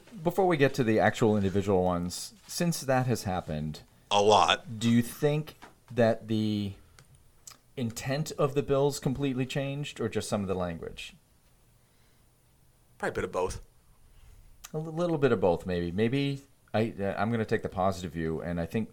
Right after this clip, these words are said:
Speaker 1: the intent might change a little bit as they gather more information, which is why they're replacing and striking so much.
Speaker 2: Mm-hmm.
Speaker 1: But I don't think there's been anything that has, like, started one way and gone to a completely different way, like sixteen sixty-six last year, was like, here was a bill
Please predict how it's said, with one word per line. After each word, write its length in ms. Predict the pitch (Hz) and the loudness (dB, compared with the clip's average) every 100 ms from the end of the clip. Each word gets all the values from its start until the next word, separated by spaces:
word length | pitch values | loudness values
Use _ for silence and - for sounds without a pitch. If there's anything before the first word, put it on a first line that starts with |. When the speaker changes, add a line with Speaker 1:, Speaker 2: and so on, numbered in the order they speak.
| - | -6
Speaker 1:
the 140 | 104 | -4
intent 420 | 90 - 117 104 - _ _ | -4 -4 -4 -4 -8 _ _
might 400 | 104 95 101 98 | -6 -4 -4 -6
change 520 | - - 101 113 127 | -12 -8 -4 -4 -4
a 60 | 127 | -4
little 200 | 123 135 | -4 -4
bit 280 | 135 147 - | -4 -4 -4
as 300 | 104 98 - | -2 -2 -2
they 140 | 101 92 | -6 -6
gather 380 | 92 95 107 | 0 2 4
more 220 | 110 104 95 | 2 2 0
information, 600 | 90 95 101 104 139 127 | -4 -4 -4 -4 -6 -6
which 140 | - | -8
is 140 | 95 | -10
why 160 | 101 101 | -8 -6
they're 140 | 101 98 | -4 -2
replacing 500 | 90 98 92 101 90 | -4 -4 -6 -6 -6
and 100 | 85 | -6
striking 420 | - 90 - 107 | -6 -6 -6 -6
so 140 | - | -6
much. 380 | 120 131 - - 131 | -6 -6 -8 -12 -8
Speaker 2:
Mm-hmm. 300 | 110 101 117 - - | -4 -4 -6 -10 -8
Speaker 1:
But 440 | 92 98 95 - - _ _ _ _ _ | 2 4 2 -2 -18 _ _ _ _ _
I 100 | 107 | -2
don't 180 | 123 151 | 0 -2
think 160 | 165 135 | -4 -2
there's 180 | 113 | -4
been 260 | 104 107 107 | -2 0 0
anything 800 | - 101 107 - 98 92 90 82 _ _ _ _ _ _ _ - | 0 -2 -2 -2 -2 -2 -4 -8 _ _ _ _ _ _ _ -4
that 200 | 92 87 | 0 0
has, 320 | 95 90 82 | 0 0 0
like, 240 | 92 87 - - | -2 -2 -6 -12
started 520 | - - 101 101 92 | -6 2 4 4 0
one 240 | 87 87 85 | 0 0 0
way 420 | 82 82 82 - | 0 0 -2 -4
and 340 | 78 78 82 - | -8 -8 -8 -4
gone 280 | 87 85 | -2 -2
to 200 | 82 90 | -4 -6
a 60 | 78 | -6
completely 480 | - 90 107 90 87 | -6 -6 -4 -4 -2
different 280 | 101 - 76 | -2 -2 -4
way, 160 | 80 | -4
like 280 | 78 85 - | -2 -4 -6
sixteen 360 | - 92 - 80 | -12 -8 -6 -6
sixty-six 520 | 85 - 80 107 - | -8 -10 -6 -6 -4
last 280 | 73 69 - | -6 -6 -8
year, 200 | 71 73 | -6 -4
was 320 | 85 80 - | -4 -4 -2
like, 180 | 85 80 | -2 -2
here 160 | 104 | -4
was 140 | 104 98 | -4 -4
a 60 | |
bill 500 | 80 90 90 87 87 | -2 0 0 0 -4